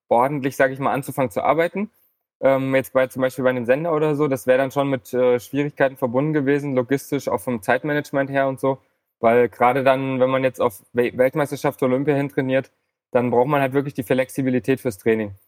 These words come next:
Und da hab ich gesagt, okay, ich will aber irgendwas machen. Und hatte dann da schon angefangen, auch auf Social Media ein bisschen mehr zu machen und so. Und hab mir dann gedacht, boah, so ein Podcast wär eigentlich auch ganz cool, weil da könnte ich das, äh,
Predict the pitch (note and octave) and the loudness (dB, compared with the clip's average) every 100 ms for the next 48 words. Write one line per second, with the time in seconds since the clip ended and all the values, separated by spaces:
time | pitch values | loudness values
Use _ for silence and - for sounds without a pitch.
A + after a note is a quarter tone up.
0 | _ _ _ A#2+ B2 C#3 C#3 F3 - D3+ | _ _ _ 0 0 2 0 0 2 2
1 | D3 A#2+ C#3+ C#3+ C3+ C#3+ C3+ - C#3 G#3+ | 0 0 0 2 0 0 -2 0 -4 -2
2 | A3+ _ _ _ _ _ _ C3 D3 D3+ | -8 _ _ _ _ _ _ 0 2 2
3 | C#3+ C#3 D3 E3 C#3+ E3+ - D#3 D3 C3+ | 2 2 2 0 -2 0 0 2 0 0
4 | D#3 C#3 C#3+ F#3 G#3 F#3 F3+ E3+ D#3+ - | -2 0 0 0 0 -2 -4 -2 -2 -2
5 | E3 D3+ D#3+ D#3 D3 D3 D#3 - _ _ | -2 -2 -2 -4 0 0 0 -4 _ _
6 | _ _ - B2+ C3+ C#3 D#3 C#3+ D3 C#3+ | _ _ 2 2 4 0 0 2 2 2
7 | C#3+ - C3+ C3 B2+ D3+ - E3 - C#3+ | 0 0 0 0 0 -2 0 -2 0 -2
8 | D3 - D#3 E3+ D#3+ - E3 D#3+ C#3 C3 | 0 -2 0 -2 -4 0 2 4 2 2
9 | C#3 C#3+ C#3+ - C3 - - C3 B2+ B2+ | 0 -2 -2 0 0 -2 0 2 4 2